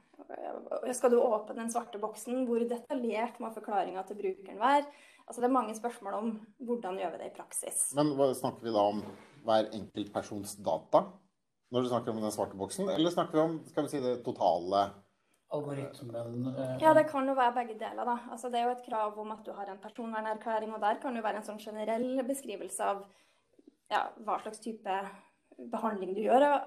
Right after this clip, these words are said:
Speaker 1: av personopplysninger. Men så kan det jo også være et krav, eh, om at du skal fortelle den enkelte hva som skjedde inni den svarte boksen. Og det er jo i tilfeller der for eksempel, eh, offentlig sektor gir deg et vedtak,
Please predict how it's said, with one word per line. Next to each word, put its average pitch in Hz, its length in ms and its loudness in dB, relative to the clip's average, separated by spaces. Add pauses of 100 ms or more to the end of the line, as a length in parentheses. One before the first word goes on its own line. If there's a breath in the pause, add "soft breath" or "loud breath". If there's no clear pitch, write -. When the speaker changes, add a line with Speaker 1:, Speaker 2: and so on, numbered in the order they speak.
Speaker 1:
av 240 200 0
personopplysninger. 202 680 -8
Men 226 120 -4
så 277 80 -6
kan 269 120 4
det 240 60 6
jo - 60 -2
også - 280 -4
være 247 160 2
et 233 160 -12
krav, 208 340 2 (540 soft breath)
eh, 196 260 0 (140)
om 233 120 -4
at 226 120 -10
du 233 120 -8
skal 220 280 2 (400)
fortelle 226 320 -2
den 233 160 -2
enkelte 208 560 2
hva 262 120 4
som 240 120 -4
skjedde 214 320 -4
inni 190 120 -6
den 202 120 -6
svarte - 320 -8
boksen. 233 420 2
Og 233 100 -4
det 254 80 4
er 247 120 4
jo 214 80 -2
i 220 80 -12
tilfeller 185 360 -6
der 175 280 0
for - 80 -10
eksempel, 190 400 -8 (580 soft breath)
eh, 180 200 2 (100)
offentlig - 400 -6
sektor 214 400 -2
gir 226 240 -2
deg 196 300 2
et - 140 -10
vedtak, 220 640 0